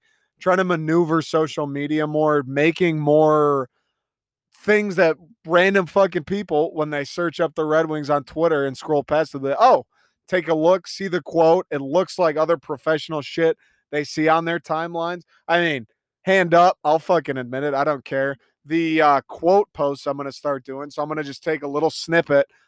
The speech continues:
out of each episode. I'll post the clip at, like, noon, let's say. And then at four, I'll post a picture of whatever I'm talking about with the quote underneath. I just took a template from Spittin' Chicklets.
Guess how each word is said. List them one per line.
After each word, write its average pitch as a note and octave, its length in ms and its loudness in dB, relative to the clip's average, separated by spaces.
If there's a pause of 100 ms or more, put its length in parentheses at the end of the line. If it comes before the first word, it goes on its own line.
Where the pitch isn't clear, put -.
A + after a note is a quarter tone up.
(140)
out D3+ 140 2
of D3 120 0
each D#3 220 0
episode. D3 480 2
I'll B2 100 0
post D#3 340 -2
the F#3+ 80 -6
clip E3+ 360 -2
at, D3 160 -2
like, C#3+ 160 -4 (200)
noon, D3+ 360 -4
let's C3 240 -4
say. C#3 240 0 (320)
And E3 100 -6
then D#3+ 80 0
at D3+ 160 -2
four, D3+ 460 4
I'll C#3 140 2
post D#3 400 0 (140)
a D#3 80 -4
picture E3+ 520 -4
of C#3 60 -4
whatever D3+ 380 0
I'm D3 120 0
talking D#3 360 2
about C#3 240 0
with C#3 120 -6
the C#3 80 -10
quote E3 340 2
underneath. C3 380 -6 (340)
I E3+ 120 0
just F3+ 220 -6
took G3 200 0
a E3 80 0
template D3+ 480 -4
from C#3 180 -12
Spittin' D3+ 320 -2
Chicklets. C#3 480 -10